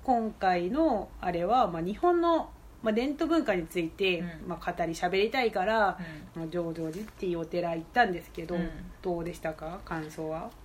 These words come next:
Speaker 2: そうですね。まあ、お寺は、まあ、日本で生まれ育ったんで、ちょこちょこ行ったことあるんですけど、あんまりなんか、深く考えずに見たことなくて、
Speaker 1: うん。
Speaker 2: で、大殿のところにあった風景が、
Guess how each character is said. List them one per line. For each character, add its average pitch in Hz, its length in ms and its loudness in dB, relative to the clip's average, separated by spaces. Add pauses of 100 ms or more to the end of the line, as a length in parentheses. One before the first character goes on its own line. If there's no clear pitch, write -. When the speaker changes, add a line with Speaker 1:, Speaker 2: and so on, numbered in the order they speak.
(300)
Speaker 2:
そ 294 280 -2
う - 20 0
で 214 120 -2
す 202 120 -10
ね。 190 140 -2
ま 196 140 0
あ、 175 40 2
お 185 60 0
寺 339 300 6
は、 349 240 8
ま 233 500 -2
あ、 190 300 -8
日 202 80 -4
本 202 340 -2
で 151 180 0
生 165 80 -2
ま 170 60 2
れ 185 80 0
育 196 120 0
っ - 20 0
た 190 120 -10
ん 151 40 -6
で、 143 80 -8
ち - 100 -10
ょ - 40 -10
こ 190 80 -6
ち 185 60 -4
ょ 185 40 -2
こ 185 60 0
行 175 80 -2
っ - 20 -12
た 202 80 -6
こ 202 100 -8
と 175 160 0
あ 185 80 4
る 170 80 -4
ん 151 80 -8
で 143 60 -10
す 147 100 -16
け - 80 -10
ど、 151 140 -6
あ 180 40 -4
ん 208 60 -4
ま 240 100 2
り 240 120 -2
な 214 120 -2
ん 165 80 -6
か、 - 140 -8 (680)
深 - 320 -6
く - 120 -14
考 185 440 0
え 151 80 -2
ず 143 80 -10
に 143 60 -12
見 165 100 -10
た 185 80 -2
こ 147 80 -6
と 139 100 -10
な 156 140 -10
く - 100 -16
て、 151 480 -6
Speaker 1:
う 196 40 -10
ん。 180 300 -6 (120)
Speaker 2:
で、 165 480 -2
大 226 240 4
殿 240 320 0 (140)
の 196 160 -4
と 190 120 -6
こ 202 180 -4
ろ 208 160 0
に 160 440 -4 (720)
あ - 80 -6
っ - 100 -8
た 147 100 -8 (320)
風 190 180 -4
景 139 260 -8
が、 175 320 2